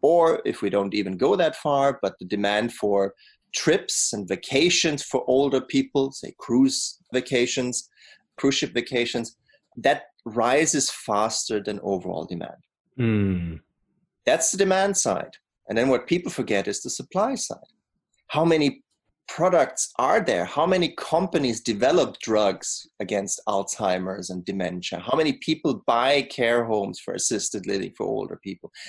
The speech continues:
Speaker 1: How many travel companies have packaged holidays for older people in their sixties, you know, the young retirees who
Speaker 2: Mm.
Speaker 1: wanna kind of explore the world? And that is what is usually forgotten.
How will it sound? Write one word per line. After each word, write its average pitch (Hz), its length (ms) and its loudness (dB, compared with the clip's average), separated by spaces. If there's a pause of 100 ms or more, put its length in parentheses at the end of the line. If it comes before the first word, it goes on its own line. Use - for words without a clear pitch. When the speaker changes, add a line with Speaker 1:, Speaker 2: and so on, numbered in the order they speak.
(140)
Speaker 1:
How 170 220 2
many 160 380 2
travel 151 760 2 (420)
companies 113 1000 0 (420)
have 110 300 0 (100)
packaged 143 520 -2
holidays 117 640 2
for - 220 -4
older 110 420 2
people 104 520 -2
in 98 140 -2
their 98 160 2
sixties, 107 720 -2
you 98 80 -6
know, 101 120 -2
the 101 80 0
young 101 260 0
retirees 101 500 2
who 113 60 2
Speaker 2:
Mm. 110 80 4
Speaker 1:
wanna 98 160 2
kind - 600 -10
of - 100 -16
explore 107 580 0
the 101 120 -2
world? 95 500 0 (1040)
And 123 320 0
that 151 240 2
is 160 200 2
what 127 160 0
is 110 160 -4
usually 104 580 -4
forgotten. - 760 -14